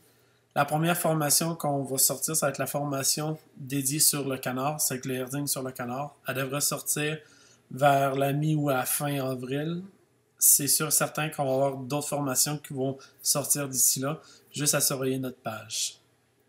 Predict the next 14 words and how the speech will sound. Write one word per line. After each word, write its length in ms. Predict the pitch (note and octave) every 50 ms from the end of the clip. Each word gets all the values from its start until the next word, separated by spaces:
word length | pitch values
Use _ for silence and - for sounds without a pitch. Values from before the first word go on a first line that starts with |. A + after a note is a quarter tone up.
| _ _ _ _ _ - - - _ _ _ _ _ _ _ _ _ _ _ _ _ _ _ _ _
Question 500 | - - D#3 - - - E3+ D#3+ E3 D#3+
de 380 | D#3 D3 C#3+ D3 D3 D3 D3 D3 -
Sky, 580 | - - - - E3 D#3 D#3 D#3+ D#3+ D#3+ D#3
José, 560 | C#3 C3 C#3 C#3 C3+ C3 C#3+ D#3 D#3 D#3+ D#3 - _ - _
puis 120 | - D3
de 40 | C3+
Benoît. 480 | B2+ C3+ C3 C3+ C#3 D3 D#3 F3 - - - _ - - _
Je 120 | D3 C3+
vous, 220 | B2+ B2+ C3 C3 C3 B2+ - - - - - - - - - - _ _ _
je 180 | - C3+ A#2+ A#2+
vous 100 | B2 B2
suggère 540 | - - - D#3+ C#3 C3+ C#3+ D3+ D3 D#3 D3+
de 100 | C#3+ C#3
surveiller 640 | - - D#3+ C#3+ C3 C3+ C#3+ C#3 C#3 C#3+ D3+ D#3